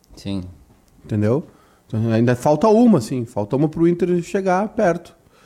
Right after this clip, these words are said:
Speaker 2: E, e assim, é, é, cara, é sinal de respeito, é,
Speaker 1: É,
Speaker 2: é
Speaker 1: o
Speaker 2: normal.
Speaker 1: Guilherme diz, O Brasileirão já é um saco.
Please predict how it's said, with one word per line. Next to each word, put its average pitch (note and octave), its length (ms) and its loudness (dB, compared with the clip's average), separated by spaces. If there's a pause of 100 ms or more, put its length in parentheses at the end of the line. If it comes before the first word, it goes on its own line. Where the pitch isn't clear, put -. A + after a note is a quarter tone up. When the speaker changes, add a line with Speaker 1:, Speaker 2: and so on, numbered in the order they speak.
(420)
Speaker 2:
E, G#2 1120 0 (260)
e A#2 160 0
assim, A#2+ 500 2 (600)
é, B2 380 0
é, C3+ 40 0
cara, F#4 340 2
é G#3 40 4
sinal A#3+ 260 2
de C#4 80 2
respeito, D#4+ 600 2
é, F3+ 120 6
Speaker 1:
É, A#3 300 2
Speaker 2:
é A3+ 40 2
Speaker 1:
o - 20 4
Speaker 2:
normal. C4+ 340 4
Speaker 1:
Guilherme G#4 160 0
diz, - 80 0
O D3+ 40 -8
Brasileirão E3 440 -2
já G#3 100 -2
é - 20 0
um G#3 180 -2
saco. - 600 -6